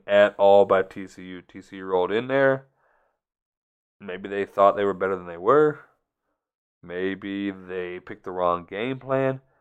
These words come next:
Maybe they didn't watch footage. I don't know. I will say Ray Ray told me a stat, and when he said it, I was like, "Huh."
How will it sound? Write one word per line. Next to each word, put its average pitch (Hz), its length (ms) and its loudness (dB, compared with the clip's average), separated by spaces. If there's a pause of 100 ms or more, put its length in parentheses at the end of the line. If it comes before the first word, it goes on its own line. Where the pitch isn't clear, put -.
(420)
Maybe 156 220 8
they 196 140 10
didn't 185 240 10
watch 180 480 8 (320)
footage. 127 520 2 (120)
I 147 160 6
don't 135 260 4
know. 95 340 2
I 104 100 4
will 143 200 10
say 143 220 6
Ray 120 180 6
Ray 131 200 6
told 110 260 6
me 101 80 0
a 98 60 -2
stat, - 520 4 (580)
and 107 280 -8
when 107 80 -4
he 98 80 -8
said 143 220 8
it, 113 60 6
I 101 120 8
was 95 100 -4
like, 87 200 -2 (140)
"Huh." 104 240 0